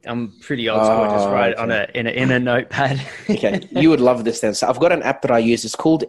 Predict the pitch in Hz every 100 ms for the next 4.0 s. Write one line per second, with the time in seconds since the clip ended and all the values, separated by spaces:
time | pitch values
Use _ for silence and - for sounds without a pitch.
0 | - 131 127 104 104 - 110 175 185 _
1 | _ - 98 98 131 98 147 202 170 113
2 | 113 113 107 110 - 107 107 95 104 104
3 | 101 - 113 143 180 151 113 131 120 104